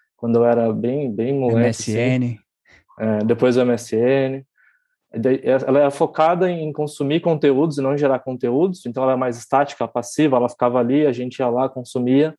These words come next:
Speaker 1: mas a gente não interagia muito com essa, com essa internet.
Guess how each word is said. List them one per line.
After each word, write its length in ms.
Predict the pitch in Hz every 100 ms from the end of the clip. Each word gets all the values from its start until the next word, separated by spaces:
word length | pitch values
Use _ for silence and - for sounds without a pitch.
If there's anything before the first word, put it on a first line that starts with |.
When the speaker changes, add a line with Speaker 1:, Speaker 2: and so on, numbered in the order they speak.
| _ _ _ _
Speaker 1:
mas 140 | 117 120
a 60 |
gente 160 | 127 135
não 80 | 135
interagia 500 | 131 131 120 127 123
muito 240 | 117 113
com 80 | 110
essa, 360 | - 113 110
com 100 | - -
essa 160 | -
internet. 640 | 117 113 113 123 135 -